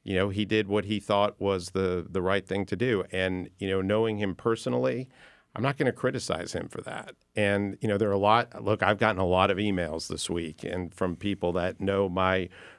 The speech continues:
relationship with Mitt and his family, and, you know, it, it was actually fifty-fifty in terms. I've had some that said, "Oh, he's a hero, and I'm glad he stood up for what he believed in." And then I had a lot of people, uh,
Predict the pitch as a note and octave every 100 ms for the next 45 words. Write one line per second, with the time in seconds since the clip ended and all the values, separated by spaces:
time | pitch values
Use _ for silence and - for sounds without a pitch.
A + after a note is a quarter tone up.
0 | _ F#2+ G2+ G#2+ - G2 - F#2 F#2 F2+
1 | G2 - F#2+ F2+ - A#2+ A#2+ G#2 F#2+ F#2
2 | - G2 G2 F#2+ F#2 - - - - G#2
3 | G2+ G2+ - - A2+ A#2+ G#2+ C3 B2 B2
4 | B2 A#2 - - - C3+ - A#2 - B2
5 | - G2 E2 - G#2 F2 E2+ G2+ G2+ G#2+
6 | - - A2+ G#2 F#2+ - G2+ F#2+ G#2 G2+
7 | G#2+ F#2+ F#2+ F2+ A2+ G#2+ G2+ F#2+ F#2+ F2
8 | F2 F2+ G2 F#2+ G2+ G2 F#2+ - G#2 G2+
9 | F#2+ - F2+ F#2 F#2 F#2 F#2+ G2 F#2 G2
10 | F#2 - - - G#2+ A2+ A2+ A#2 G#2+ A2+
11 | B2 A#2+ C3 D3+ G#2+ G2+ G#2 G#2 G2 F#2+